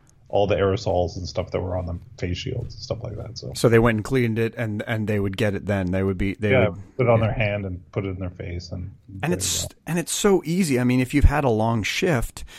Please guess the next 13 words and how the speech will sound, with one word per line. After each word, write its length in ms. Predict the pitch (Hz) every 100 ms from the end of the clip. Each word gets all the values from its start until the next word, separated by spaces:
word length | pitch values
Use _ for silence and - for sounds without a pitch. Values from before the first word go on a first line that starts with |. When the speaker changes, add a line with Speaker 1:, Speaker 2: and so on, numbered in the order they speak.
| - - -
Speaker 2:
and 260 | 113 113
you're 200 | 113 113
tired, 720 | - - 135 170 139 113 107 -
you 200 | 123 120
can 220 | 127 120
make 220 | 131 139
that 240 | 147 143
simple 400 | - - 139 139
mistake. 480 | 135 117 - 165 -
And 160 | 117 123
this 160 | 131
is, 80 | 135
Speaker 1:
Yeah. 180 | 131